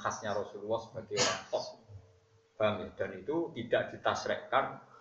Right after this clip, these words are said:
cara bahasa saya, tidak dimasifkan, tidak digeneralkan untuk semua umatnya melakukan. Kowe nglakoni iku ya kuru. Wes kuru, gremeng. Nak kurune ra apa-apa,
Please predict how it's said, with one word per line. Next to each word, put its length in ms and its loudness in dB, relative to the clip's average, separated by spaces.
cara 240 4
bahasa 240 2
saya, 160 -2
tidak 480 -2
dimasifkan, 800 0
tidak 480 0
digeneralkan 880 0
untuk 320 -4
semua 240 -2
umatnya 320 -2
melakukan. 480 -2
Kowe 120 -4
nglakoni 440 2
iku 160 -6
ya 160 2
kuru. 280 -4
Wes 200 0
kuru, 440 4
gremeng. 560 0
Nak 160 4
kurune 240 12
ra 160 12
apa-apa, 260 10